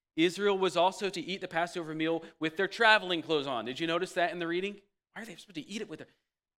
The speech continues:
sandals and their cloaks and their staff in their hand, the whole outfit? Well, they were to clothe themselves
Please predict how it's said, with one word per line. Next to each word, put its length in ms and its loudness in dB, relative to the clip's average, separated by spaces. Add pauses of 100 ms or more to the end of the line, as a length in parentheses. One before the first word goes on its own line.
(120)
sandals 440 -2
and 80 -12
their 80 -14
cloaks 340 -4
and 80 -14
their 80 -14
staff 380 -4
in 60 -16
their 100 -8
hand, 240 -6 (180)
the 60 -14
whole 180 4
outfit? 520 2 (420)
Well, 100 -2
they 120 6
were 120 -2
to 120 -2
clothe 560 0
themselves 1160 -2